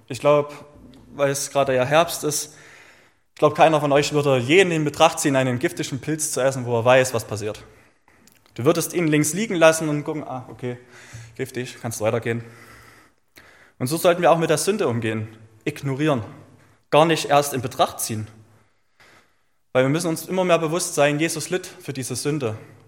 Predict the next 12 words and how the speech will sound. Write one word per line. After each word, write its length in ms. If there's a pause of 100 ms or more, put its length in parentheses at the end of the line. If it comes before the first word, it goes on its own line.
(300)
Und 180
so 100
wie 60
Jesus 320
für 100
diese 220
Sünde 240
litt, 240
so 120
sollte 280
auch 300
uns 380